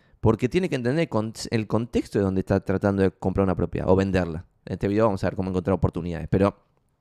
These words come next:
dicho toda esa intro, pensemos ahora un toque. La diferencia entre el promedio de valores de lista y el promedio de precio de cierre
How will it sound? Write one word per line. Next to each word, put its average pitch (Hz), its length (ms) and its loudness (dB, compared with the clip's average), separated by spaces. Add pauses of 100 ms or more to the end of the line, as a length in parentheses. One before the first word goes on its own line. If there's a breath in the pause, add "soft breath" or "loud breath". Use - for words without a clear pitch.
(380)
dicho 147 340 0
toda 127 120 4
esa 107 180 0
intro, 82 360 -8 (920 soft breath)
pensemos 139 360 2
ahora 120 120 4
un 101 80 0
toque. - 280 -4 (720 soft breath)
La 120 180 4
diferencia 131 840 4 (160)
entre 107 320 0
el 113 80 0
promedio 151 380 4
de 147 40 8
valores 123 320 4
de 113 80 6
lista 98 240 0
y 90 60 4
el 87 40 0
promedio 113 280 4
de 127 60 6
precio 131 260 4
de 143 80 4
cierre 107 400 2